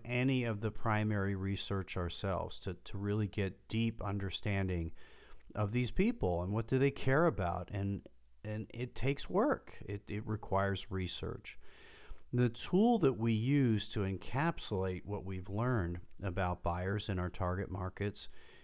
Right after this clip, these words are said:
is common, commonly referred to as a buyer persona. And, uh, many of you have, have heard this term,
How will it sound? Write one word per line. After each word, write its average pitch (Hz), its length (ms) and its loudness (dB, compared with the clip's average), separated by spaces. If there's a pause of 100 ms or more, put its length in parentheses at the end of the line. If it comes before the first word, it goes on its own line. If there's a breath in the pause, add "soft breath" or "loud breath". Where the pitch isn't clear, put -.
is 113 140 0
common, 127 560 4 (180)
commonly 113 380 2
referred 90 460 -2
to 92 260 0
as 87 260 -4
a 85 40 -6
buyer 95 340 2
persona. - 580 -4 (300)
And, 95 120 -2
uh, 95 80 2
many 117 320 6
of 135 80 2
you 120 200 2
have, 92 200 -4
have 95 140 -6
heard 202 440 0
this 95 280 -2
term, 87 420 -4